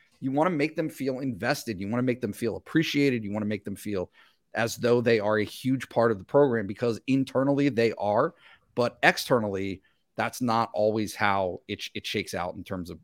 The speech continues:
perception. So, yes, a-, and I'm as guilty of it as anybody, right? I,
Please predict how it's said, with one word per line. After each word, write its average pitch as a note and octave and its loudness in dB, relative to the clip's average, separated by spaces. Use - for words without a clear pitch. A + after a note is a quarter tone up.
perception. D#2+ -8
So, G2+ -2
yes, G#2+ -2
a-, - -2
and G#2+ 4
I'm B2+ 6
as A2+ -2
guilty C3+ 2
of A#2 2
it A2+ 2
as G2 -2
anybody, C#3 4
right? B2 2
I, G2+ -2